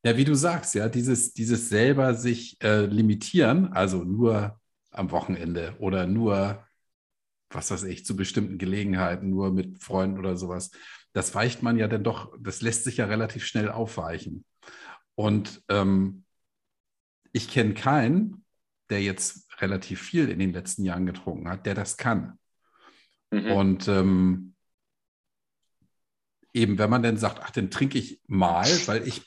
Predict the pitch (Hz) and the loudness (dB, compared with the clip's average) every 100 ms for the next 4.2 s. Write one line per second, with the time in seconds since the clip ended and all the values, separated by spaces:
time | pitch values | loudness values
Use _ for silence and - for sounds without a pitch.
0 | - 127 127 123 120 104 143 185 151 139 | -12 -2 0 2 0 -2 0 -2 0 -2
1 | 123 120 107 117 127 - 90 127 117 110 | 0 0 2 2 2 -2 -2 0 0 0
2 | 107 - _ - - 123 123 110 117 104 | -2 -8 _ -10 -2 -2 0 0 0 0
3 | 110 101 104 120 123 110 95 90 92 127 | -2 -2 0 0 2 0 0 0 0 0
4 | 156 | -2